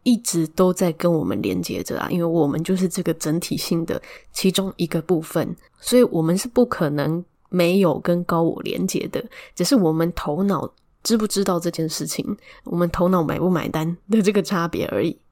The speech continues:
所以高我它并不是某一个，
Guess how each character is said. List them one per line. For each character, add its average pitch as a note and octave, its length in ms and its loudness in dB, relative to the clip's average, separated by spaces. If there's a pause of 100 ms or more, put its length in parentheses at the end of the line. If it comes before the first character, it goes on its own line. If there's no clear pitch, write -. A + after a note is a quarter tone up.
(120)
所 - 160 4
以 A#3+ 240 2 (260)
高 A#3+ 180 6
我 A3 200 6
它 G3+ 160 2
并 G#3 180 2
不 E3 140 0
是 F3+ 340 0 (300)
某 F3+ 260 4
一 F#3 80 4
个， F3+ 420 2